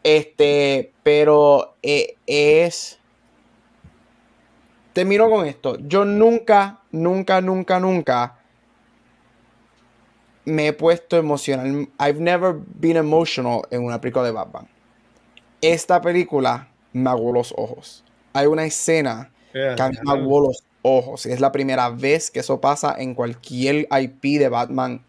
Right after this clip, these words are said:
Speaker 1: ever. Y cuando yo me di cuenta que yo estaba en esa escena, quizás hay una escena bien emocional, Chise y Iván, por lo menos, que, que es like como the big emotional scene of the movie. Este, yo dije,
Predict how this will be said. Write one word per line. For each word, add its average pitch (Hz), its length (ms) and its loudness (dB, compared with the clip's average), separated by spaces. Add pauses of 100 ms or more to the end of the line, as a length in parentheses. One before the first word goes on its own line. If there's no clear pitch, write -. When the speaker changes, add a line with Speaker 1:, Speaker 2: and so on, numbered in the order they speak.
Speaker 1:
ever. 104 360 -10 (640)
Y 135 320 -6
cuando 127 600 0
yo 127 240 -2
me 147 180 0
di 156 140 -2
cuenta 160 460 0
que 143 100 -2
yo 139 80 2
estaba 139 320 0
en 135 120 -4
esa 135 180 -2
escena, 131 500 -4
quizás 123 460 -4 (460)
hay 127 140 -4
una 143 100 -4
escena 147 180 -2
bien 131 180 -4
emocional, 147 540 -2 (360)
Chise 135 260 -6 (160)
y 143 60 -4
Iván, 139 400 0
por 143 160 0
lo 131 80 -2
menos, 131 280 -4 (340)
que, 120 160 -2
que 160 100 2
es 160 80 2
like 190 160 4
como 180 260 -2
the 170 140 0
big 170 340 2
emotional 160 500 0
scene 147 260 -6
of 139 100 -4
the 135 80 -2
movie. 135 440 -4 (480)
Este, 139 800 0 (540)
yo 139 100 -4
dije, 139 480 -2